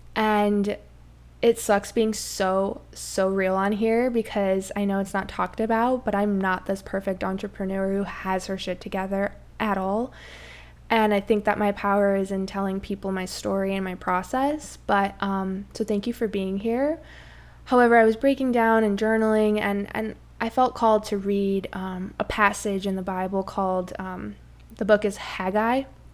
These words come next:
And this phrase stood out to me. It said, "You have harvested,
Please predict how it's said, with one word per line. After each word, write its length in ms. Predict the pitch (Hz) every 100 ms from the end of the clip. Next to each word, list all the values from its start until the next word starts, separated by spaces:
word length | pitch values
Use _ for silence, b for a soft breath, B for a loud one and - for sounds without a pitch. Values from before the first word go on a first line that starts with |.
| - - - - - B B B B -
And 360 | 233 226 226
this 220 | 226 226
phrase 420 | - 240 247 311 311
stood 320 | - 254 220
out 260 | 190 196 -
to 140 | 208
me. 440 | 196 - 156 214 - B B B
It 140 | 233 220
said, 460 | 233 214 208 214
"You 260 | 208 226 240
have 380 | - 262 254 240
harvested, 1080 | - - 196 196 220 226 - 233 233 226